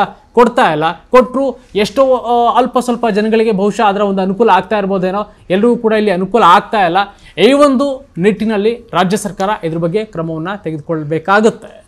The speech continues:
ತೆಗೆದುಕೊಂಡಿದ್ದೇ ಆದಲ್ಲಿ ಮುಂದಿನ ದಿನಗಳಲ್ಲಿ ನೀವು ಕೂಡ ವೋಟ್ ಕೇಳಕ್ ಹೋದ್ರೆ ಬಹುಶಃ ಅವರು ಓಕೆ ಅನ್ಬೋದು.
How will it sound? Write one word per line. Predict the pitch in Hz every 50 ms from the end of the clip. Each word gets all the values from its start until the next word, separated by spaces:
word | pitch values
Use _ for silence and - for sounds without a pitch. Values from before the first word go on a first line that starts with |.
| _ -
ತೆಗೆದುಕೊಂಡಿದ್ದೇ | 160 165 185 185 190 208 208 208 196 202 180 226
ಆದಲ್ಲಿ | 220 220 226 208 226 226 240 254 240 240 - - - _ - - - - -
ಮುಂದಿನ | 170 180 214 226 247 240 240 233 226 208 175
ದಿನಗಳಲ್ಲಿ | 214 226 233 220 233 233 226 226 240 247 226 -
ನೀವು | 156 160 175 214 226
ಕೂಡ | - 220 233 220 226 220 214 196 165 - - - - 165
ವೋಟ್ | 190 208 202 196
ಕೇಳಕ್ | - 190 196 190 190 190 -
ಹೋದ್ರೆ | 190 185 175 190 214 214 - -
ಬಹುಶಃ | 160 175 190 185 190 208
ಅವರು | 185 180 180 185 190
ಓಕೆ | 180 160 139 147 156 170 170 - 190
ಅನ್ಬೋದು. | 190 202 190 185 170 156 160 165